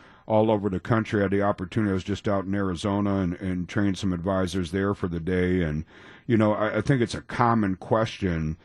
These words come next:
for people that are either in retirement or rapidly approaching. It really comes down to what we would call longevity risk. You know, do I have enough money? Am I gonna be okay? And,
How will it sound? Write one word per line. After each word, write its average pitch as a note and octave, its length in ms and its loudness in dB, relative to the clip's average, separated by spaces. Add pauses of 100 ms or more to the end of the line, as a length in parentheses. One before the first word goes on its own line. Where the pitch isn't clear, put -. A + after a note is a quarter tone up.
(260)
for F#2+ 160 -4
people G#2 320 0
that G2 160 0
are F#2+ 220 2
either F#2+ 240 0
in G2+ 120 2
retirement G2 600 0
or E2+ 60 -2
rapidly F#2 480 -2
approaching. D#3+ 400 0
It E3+ 80 0
really G#3 160 2
comes C#3+ 280 2
down B2+ 260 2
to B2 120 4
what A2 160 2
we B2 100 0
would A2 200 2
call A#2 200 6
longevity G2 720 0
risk. C#2+ 400 -8
You F#2+ 60 2
know, F2+ 120 2
do F#2 200 0
I F2 80 -2
have G#2+ 240 2
enough G#2 260 0
money? G2 440 2 (340)
Am G2 120 2
I F#2 120 0
gonna G#2 240 2
be G2+ 200 4
okay? F#2+ 600 2
And, E2 220 0